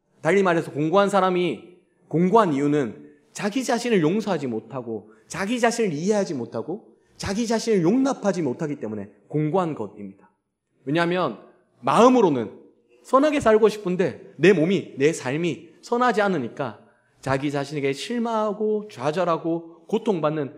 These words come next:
그 세월이 쌓이면서 공고한 사람이 되어갑니다. 자기 자신을 용서하지 못하면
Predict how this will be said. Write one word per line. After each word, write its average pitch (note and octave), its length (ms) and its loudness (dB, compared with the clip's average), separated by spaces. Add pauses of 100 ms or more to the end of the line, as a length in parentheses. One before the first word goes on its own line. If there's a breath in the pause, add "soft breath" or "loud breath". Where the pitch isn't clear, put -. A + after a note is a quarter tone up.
(140 loud breath)
그 C4+ 140 0
세월이 G#3 340 2
쌓이면서 C#3+ 800 -8
공고한 D#3+ 640 0
사람이 A#2+ 420 -8
되어갑니다. G2+ 560 -12 (880)
자기 F#3 260 -2
자신을 G3+ 340 2
용서하지 F#3 380 0
못하면 C3 640 -6